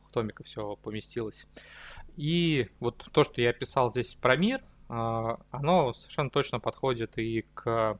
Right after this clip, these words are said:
книгам, а, Джина Вулфа. При этом, а,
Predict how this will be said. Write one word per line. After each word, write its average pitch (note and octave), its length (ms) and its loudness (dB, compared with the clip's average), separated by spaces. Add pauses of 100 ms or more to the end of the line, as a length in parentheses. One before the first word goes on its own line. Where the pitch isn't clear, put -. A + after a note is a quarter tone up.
(320)
книгам, A#2+ 500 -2 (300)
а, A2 340 -4 (1300)
Джина C#3+ 240 0
Вулфа. A#3 340 -2
При C3 180 0
этом, D#3+ 280 0 (640)
а, A#2 400 0